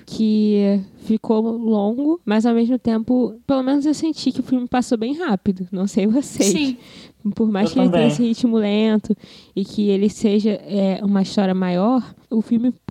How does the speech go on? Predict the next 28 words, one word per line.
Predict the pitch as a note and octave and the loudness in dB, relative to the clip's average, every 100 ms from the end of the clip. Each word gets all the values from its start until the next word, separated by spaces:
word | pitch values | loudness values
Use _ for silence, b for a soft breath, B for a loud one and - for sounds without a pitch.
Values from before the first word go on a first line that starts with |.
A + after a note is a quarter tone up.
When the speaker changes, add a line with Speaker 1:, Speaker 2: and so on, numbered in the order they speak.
| - | -4
Speaker 1:
contou | A#3+ A#3 B3+ B3+ | -4 -2 -2 -2
tudo | - B3+ C#4+ | 0 0 -2
que | - | -2
precisou | D#4 C#4+ C4+ C4+ | -2 -2 0 -2
ser | - C4+ | 0 -4
contado, | - C4+ - B3+ G3+ F#3 | -4 -8 -2 0 0 -2
assim, | F#3+ - F3+ | -4 -4 -4
desse | F3+ F3+ - | -2 -4 -2
recorte. | G#3+ G#3+ - A#3+ B3 A3+ | -2 -2 2 6 6 4
Speaker 2:
Uhum. | G#3+ | 0
Speaker 3:
É, | B3 C4+ | 0 0
eu | |
também | C4 A3+ A#3 | 0 0 0
se-, | A#3 F#3+ | -2 -2
eu | F#3 | -2
também | G3+ F#3+ G3 | 0 0 0
senti | G3 G3 - F#3+ | -2 -4 -2 -2
isso. | D#3+ - - B B - | -2 -6 -14 B B 0
Speaker 2:
E | D4 | 0
eu | D4 | 2
percebi | D#4+ D4 C#4 C#4 | 2 2 2 2
ainda | C4+ C4+ | 2 2
mais | C4+ D4 | 2 2
com | |
esse | C#4+ C#4 D4 | 0 0 -2
filme | - B3+ B3+ | -2 0 0
que | B3+ | 2
eu | C4+ A#3 | 0 0